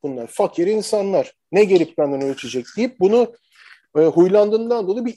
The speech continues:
iç yağıyla o terazinin ya da ölçünün altına iç yağ sürüyor ki hani bir şey yapışırsa göreyim diye. Bunun üzerine ölçüyü alıyor, "Ben sana hemen getireceğim." diyor. Bunlar oturuyorlar, bütün gece, e, paraları sayıyorlar,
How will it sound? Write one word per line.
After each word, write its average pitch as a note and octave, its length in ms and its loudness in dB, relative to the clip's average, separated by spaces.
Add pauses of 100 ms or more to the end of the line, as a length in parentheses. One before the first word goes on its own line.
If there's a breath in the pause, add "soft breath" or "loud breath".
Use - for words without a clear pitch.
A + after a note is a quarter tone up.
iç C4 260 -4
yağıyla F#3+ 580 4 (140)
o F#3 360 2
terazinin F#3+ 640 2
ya D#3 140 -2
da D3 60 -4
ölçünün E3 640 -6
altına F3+ 560 2
iç - 260 -6
yağ G#3 180 4
sürüyor A#3+ 400 -6
ki D3 220 -4 (500)
hani D#3 240 -2
bir E3+ 60 -6
şey G#3+ 220 2
yapışırsa F#3 520 -4
göreyim D#3 520 0
diye. G#2 140 -20 (840 soft breath)
Bunun C4+ 160 0
üzerine G#3 440 2
ölçüyü G#3+ 480 2
alıyor, G3+ 220 4
"Ben G#3+ 160 2
sana G#3 200 -4
hemen G3+ 280 -2
getireceğim." G3 580 -2
diyor. G3+ 280 0
Bunlar F#3+ 300 -2
oturuyorlar, F#3+ 720 -2
bütün F#3 260 -14
gece, C#3+ 320 -2 (500)
e, D3+ 440 2
paraları G3 440 2
sayıyorlar, E3+ 640 0